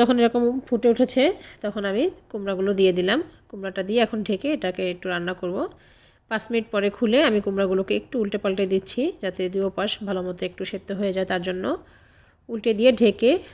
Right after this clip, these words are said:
কুমড়োটা সেদ্ধ হওয়া পর্যন্ত রান্না করব। তো আপনারা যারা আমার ভিডিওটি দেখছেন, যদি ভালো লাগে চ্যানেলটি সাবস্ক্রাইব করে দিবেন, আর বেশি ভালো লাগলে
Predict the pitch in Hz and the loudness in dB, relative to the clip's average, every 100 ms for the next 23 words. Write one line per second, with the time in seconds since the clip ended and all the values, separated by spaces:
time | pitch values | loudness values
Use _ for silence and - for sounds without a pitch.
0 | - - 196 196 185 214 202 226 208 190 | -20 -14 -12 -10 -8 -6 0 2 2 -2
1 | 196 240 226 180 180 180 180 180 185 - | -2 2 2 2 -2 -2 -4 -4 -8 -12
2 | _ _ _ _ _ _ 214 208 240 247 | _ _ _ _ _ _ -12 -2 2 6
3 | 233 220 233 208 202 202 202 196 240 262 | 8 8 8 6 4 4 2 2 -2 4
4 | 226 208 202 190 190 208 208 185 202 196 | 4 4 4 4 4 4 0 0 0 -2
5 | - 196 190 190 185 180 214 311 202 185 | -2 -6 -6 -2 -2 -2 -4 -4 -4 -2
6 | 208 226 220 190 185 185 | 0 4 4 4 2 0